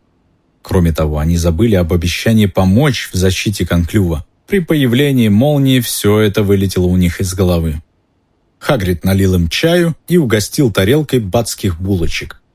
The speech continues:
Но они, слишком хорошо зная хагридовскую стряпню, предпочли от них отказаться. "Мне тут с вами обсудить кое-чего надо".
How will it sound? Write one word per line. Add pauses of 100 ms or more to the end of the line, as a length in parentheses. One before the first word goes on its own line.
(260)
Но
они,
слишком
хорошо
зная
хагридовскую
стряпню,
предпочли
от
них
отказаться. (840)
"Мне
тут
с
вами
обсудить
кое-чего
надо".